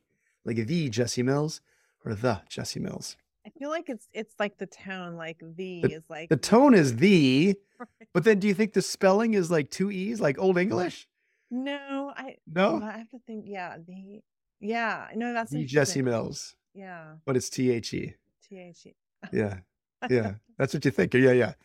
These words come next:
Speaker 2: Yeah.
Speaker 1: The jesse mills dot com. Otherwise, you can basically find me on all the socials,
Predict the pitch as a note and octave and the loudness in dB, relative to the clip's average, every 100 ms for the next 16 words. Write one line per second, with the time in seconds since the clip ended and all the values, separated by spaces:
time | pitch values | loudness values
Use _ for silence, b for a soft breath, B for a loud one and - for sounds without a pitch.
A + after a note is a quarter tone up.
0 | _ - - E3 C#3 C3+ G3+ F#3 F3+ F3 | _ -20 -16 -14 -6 0 2 4 2 2
1 | D#3 D3 B2+ C#3 C3+ C3 B2 A#2 B2 C#3 | 0 0 2 0 0 -2 0 0 -2 0
2 | D#3 D3 C3+ C3+ B2 C#3 B2 B2+ B2+ - | 2 4 2 2 -2 -12 -8 -4 -4 -4
3 | B2+ - B2 B2 A#2+ B2 A#2 A2+ A#2 A#2 | -8 -4 -4 -2 -4 -4 -4 -4 -4 -4
4 | A2 A#2+ A2+ - A#2 A2+ G#2+ | -6 -6 -6 -4 -4 -4 -8